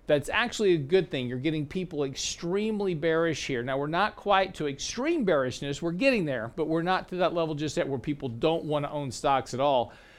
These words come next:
We're getting close to that point. We're starting to see more and more of that inflection. But markets are now trading well below two and three standard deviations below their fifty, uh, below their fifty-week moving average. Now, this doesn't happen very often.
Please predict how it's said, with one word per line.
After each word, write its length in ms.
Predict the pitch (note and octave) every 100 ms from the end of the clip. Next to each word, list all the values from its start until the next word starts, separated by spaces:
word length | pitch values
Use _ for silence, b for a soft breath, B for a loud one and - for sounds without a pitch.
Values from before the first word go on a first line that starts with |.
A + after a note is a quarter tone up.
| B -
We're 220 | C#3+ C3+
getting 320 | D3 G#3+ F#3+
close 240 | F#3+ F#3+
to 60 | F3+
that 160 | D3+ C#3+
point. 260 | F3 E3
We're 100 | C#3+
starting 280 | - E3 E3
to 60 | D3
see 160 | D#3+
more 280 | D3 D#3 E3
and 80 | D3+
more 140 | D#3
of 60 | C#3+
that 140 | C3+
inflection. 580 | B2+ - F3+ F3 C3 G#2+ - - _ _ _ _ - -
But 160 | D#3 D#3
markets 420 | D#3+ G3+ - F3+
are 60 | E3
now 180 | E3+ D#3+
trading 640 | - E3+ D3+ C3+ C3 C3+
well 320 | E3 G3+ G#3+
below 640 | E3 E3 D3+ F3 D3+ C#3 B B B B -
two 340 | G3 F#3+ F#3+
and 160 | D3+ B2
three 260 | D#3+ F3+
standard 380 | D3+ F#3 E3+ D3+
deviations 720 | D3 C#3+ C#3+ D#3 D#3+ - B2+ B2
below 420 | B2+ C3+ D3+ E3
their 160 | C#3+
fifty, 380 | C3 D3+ C#3+ D3
uh, 220 | C3+ B2+
below 280 | A#2+ C#3 D3+
their 120 | D3+
fifty-week 480 | C3 D3+ - C3 B2+
moving 320 | C3+ E3 D3
average. 280 | C3+ B2+ A#2+
Now, 140 | D3 C3
this 260 | D#3 G3+
doesn't 360 | - G3+ F3 D#3
happen 580 | C3+ F#3 G3 G3 D3+ C#3
very 280 | C#3+ C#3+
often. 520 | C#3+ D#3 E3+ - E3+